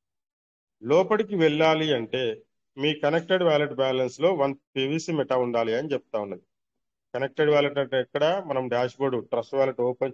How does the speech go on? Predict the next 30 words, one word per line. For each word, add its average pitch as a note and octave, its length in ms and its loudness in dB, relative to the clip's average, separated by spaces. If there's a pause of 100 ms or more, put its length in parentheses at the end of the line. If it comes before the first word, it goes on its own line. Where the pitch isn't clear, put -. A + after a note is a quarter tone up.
చేయగానే C#3+ 340 0
మనకు C3+ 260 -2
కనబడేదే B2+ 580 0
డాష్‌బోర్డు, C3+ 680 0 (460)
అదే C#3+ 220 4
కనెక్టెడ్ D3 480 0
వాలెట్. A2 320 0 (100)
అక్కడ D3+ 240 2
ఒక F3 260 4 (120)
పీవీసీ F#3+ 380 0
మెటా E3+ 260 2
కంపల్సరీ E3+ 680 2
ఉంచుకోవాలి. B2 880 0 (500)
అక్కడ C#3+ 200 2
వన్ C#3+ 360 4
పీవీసీ F#3+ 400 -2
మెటా F#3 300 4
ఉంటేనే E3+ 500 2 (340)
మీరు E3 140 -2
టోకెన్ D3+ 480 0
ఫార్మింగ్ C3+ 460 -2
పేజ్ B2+ 200 -2
లోకి F3+ 420 -4 (360)
వెళ్ళొచ్చు. D3 520 -2 (1160)
So, F#3+ 120 2
అక్కడ F#3 240 6
వెళ్ళకపోతే G3 680 4
మీరు F#3+ 200 4
ఏం F#3+ 140 4
నష్టపోతారు? G3 760 2